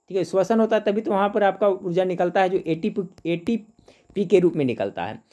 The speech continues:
अब देखिए इसको प्रोटीन फैक्ट्री किसे कहा जाता है, तो राइबोसोम को कहा जाता है, ये भी याद रखिएगा। कोशिका का प्रोटीन फैक्ट्री किसे कहता है, तो राइबोसोम को याद रखिएगा।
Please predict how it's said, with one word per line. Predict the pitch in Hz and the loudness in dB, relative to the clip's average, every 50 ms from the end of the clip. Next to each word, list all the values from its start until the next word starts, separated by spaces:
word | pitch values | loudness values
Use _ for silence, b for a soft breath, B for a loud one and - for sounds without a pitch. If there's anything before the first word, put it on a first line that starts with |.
| b b b b b - | b b b b b -10
अब | 160 | -2
देखिए | 165 185 180 185 220 | 0 0 2 4 4
इसको | 208 202 - - 254 | 4 2 0 -4 -6
प्रोटीन | - - 202 196 185 208 226 233 226 | -2 0 0 0 2 0 0 0 -2
फैक्ट्री | 220 - - - 196 185 180 - 240 | -4 -6 -4 -4 -4 -4 -2 -6 -6
किसे | 214 233 220 220 | -6 -4 -2 -2
कहा | 202 214 202 | 0 2 2
जाता | 196 202 233 | 2 2 0
है, | 214 208 | -2 0
तो | 208 | 2
राइबोसोम | 175 170 165 170 175 202 196 - 196 190 185 | 2 4 4 4 2 0 0 -2 -4 -6 -8
को | - | -4
कहा | - 180 170 | -2 0 2
जाता | 170 180 180 175 196 | 2 0 0 -2 -2
है, | 180 | -2
ये | 160 156 | -2 0
भी | 156 160 | 0 2
याद | 147 123 107 113 | 2 0 0 -2
रखिएगा। | 110 - 120 107 92 | -4 -6 -4 -6 -4
कोशिका | - - 131 135 - 190 190 196 | -4 -4 -4 -4 -2 0 0 0
का | 196 214 | 2 0
प्रोटीन | 208 - 175 170 165 185 202 196 | -2 -2 -2 -2 0 0 -2 -2
फैक्ट्री | 202 208 185 - 208 190 | -2 -2 -2 -2 -4 -6
किसे | 180 165 160 180 | -4 -4 -4 -2
कहता | 175 185 175 180 202 | 0 0 0 2 2
है, | 196 196 | 0 0
तो | 196 180 | 0 0
राइबोसोम | 160 151 151 165 185 185 196 185 | 2 2 2 0 -2 -4 -4 -4
को | 180 185 165 | -2 -2 0
याद | 147 147 156 | 0 0 0
रखिएगा। | 160 175 170 202 196 202 277 | -2 -2 -2 0 0 0 -2